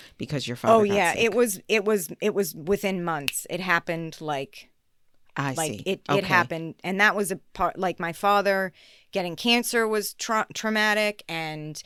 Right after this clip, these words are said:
Speaker 2: the loss of the job and the loss of my own stability was just as big of a trauma. And then, of course, childhood trauma was behind all of that.
Speaker 1: Now, let's talk about some real shit, Rosemary. Did you save some of that goddamn money?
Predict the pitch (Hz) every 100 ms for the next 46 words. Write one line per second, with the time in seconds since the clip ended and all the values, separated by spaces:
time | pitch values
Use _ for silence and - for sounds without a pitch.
0 | - - - - 175 190 196 196 196 156
1 | 160 190 196 208 165 156 - 170 175 170
2 | 175 175 - 175 170 160 156 165 165 -
3 | 165 185 190 165 156 147 165 175 147 -
4 | - 185 170 - - 170 156 - 170 151
5 | 151 156 _ _ 170 156 - 202 196 170
6 | 156 - 170 160 151 - 170 147 143 -
7 | - _ _ _ _ - - 180 156 147
8 | - 139 - 151 147 143 139 139 170 170
9 | 208 277 240 143 110 - - _ _ _
10 | _ _ - - - 170 165 185 - 202
11 | 170 160 156 156 156 156 160 - 139 135
12 | 139 131 139 131 151 156 170 143 139 -
13 | 139 127 127 127 123 123 123 123 - 127